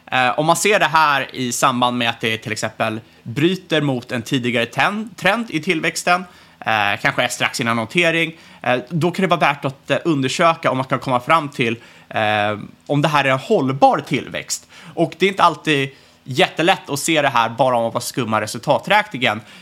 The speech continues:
Men det kan liksom komma fram om du sitter och kollar balansräkningen och, eh, kassaflödesanalysen och noterna, så kan man börja pussla ihop det här. Och just nu tänkte jag fokusera på balansräkningen, vi har inte hur mycket tid i världen som helst.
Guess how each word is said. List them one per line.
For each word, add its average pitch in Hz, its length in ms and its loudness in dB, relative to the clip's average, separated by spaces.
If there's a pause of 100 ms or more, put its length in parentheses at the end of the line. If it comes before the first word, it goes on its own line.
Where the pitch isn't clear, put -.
Men 151 220 0
det 165 80 0
kan 185 460 2 (120)
liksom 123 220 -8
komma 135 220 -2
fram 170 280 2
om 120 100 -2
du 156 140 0
sitter 143 200 -4
och - 60 -6
kollar 110 160 0
balansräkningen 156 960 0 (280)
och, 104 800 -6
eh, 101 360 -2 (500)
kassaflödesanalysen 139 1300 0
och 113 220 -8
noterna, 143 580 0
så - 180 -6 (380)
kan - 160 2
man 139 120 2
börja 127 140 2
pussla 131 320 -4
ihop 185 240 -2
det 135 60 -4
här. 101 260 0 (220)
Och 190 120 2
just 214 220 0
nu 208 80 0
tänkte 170 200 0
jag 143 80 2
fokusera 131 340 0
på 113 120 -10
balansräkningen, 131 800 0
vi 117 40 0
har 113 80 2
inte 120 100 -8
hur 139 80 0
mycket 123 240 -6
tid 113 140 -6
i - 20 -4
världen 107 220 0
som 123 140 -8
helst. 160 320 -2